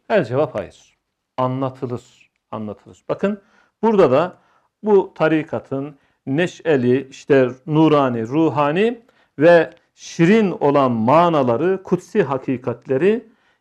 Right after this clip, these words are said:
yine o yolun yolcusu olan, o yolda giden muhakkikinler tarafından, onların da ehli tahkiki olanlar ellerine kalem almışlar,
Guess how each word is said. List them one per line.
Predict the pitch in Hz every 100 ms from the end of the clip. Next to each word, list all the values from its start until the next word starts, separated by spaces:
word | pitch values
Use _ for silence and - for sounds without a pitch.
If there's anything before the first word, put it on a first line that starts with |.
| _ _
yine | 120 180 226 262 277 - _ _ _ _ _ 208
o | 240 240 226 - _ -
yolun | 143 127 165 170 180 160 131 123 - -
yolcusu | 135 160 147 170 170 196
olan, | 147 120 127 147 _ _ _ -
o | 196
yolda | 208 180 156 151
giden | 135 139 160 226 240
muhakkikinler | 160 143 180 180 - 170 - 180 175 180 175
tarafından, | - 123 113 107 95 87 85 _ -
onların | 151 160 170 214 226
da | 214 -
ehli | 190 170 208
tahkiki | - 175 147 175 -
olanlar | 185 139 110 87 80 _ _ _ _ _ _ _ _ _ -
ellerine | 180 131 107 98
kalem | - 127 147 190
almışlar, | 196 190 - 196 190